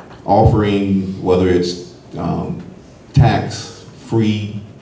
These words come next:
um, situations or impact-free or lower impact, those kind of things are, are, are good, and it actually brings,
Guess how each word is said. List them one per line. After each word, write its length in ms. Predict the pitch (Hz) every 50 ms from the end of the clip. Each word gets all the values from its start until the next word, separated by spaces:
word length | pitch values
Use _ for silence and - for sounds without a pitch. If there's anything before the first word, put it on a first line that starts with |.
| - - - - - - - -
um, 760 | - 92 90 87 87 85 85 87 95 98 95 - - - -
situations 840 | - - 113 104 104 101 98 98 95 95 98 98 98 98 101 98 98
or 500 | 90 85 85 85 85 82 82 85 85 -
impact-free 1400 | - 104 104 104 104 104 104 101 101 101 98 - - - - - - - - 101 98 95 95 92 95 95 95 95 - - - - - - - - -
or 240 | 80 80 78 78 82
lower 400 | 82 92 104 104 110 107 101 98
impact, 640 | 98 98 98 98 98 101 95 98 98 95 98 - -
those 300 | 104 104 117 120 - -
kind 180 | - 123 113 107
of 80 | 107
things 260 | 113 110 107 107 98 -
are, 260 | 98 90 87 85 -
are, 240 | 87 87 85 85 82
are 120 | 85 82 85
good, 280 | 85 95 101 104 98
and 80 | 98 95
it 80 | 92 92
actually 400 | 98 98 98 101 98 90 90 90
brings, 480 | - 107 107 104 101 101 101 - -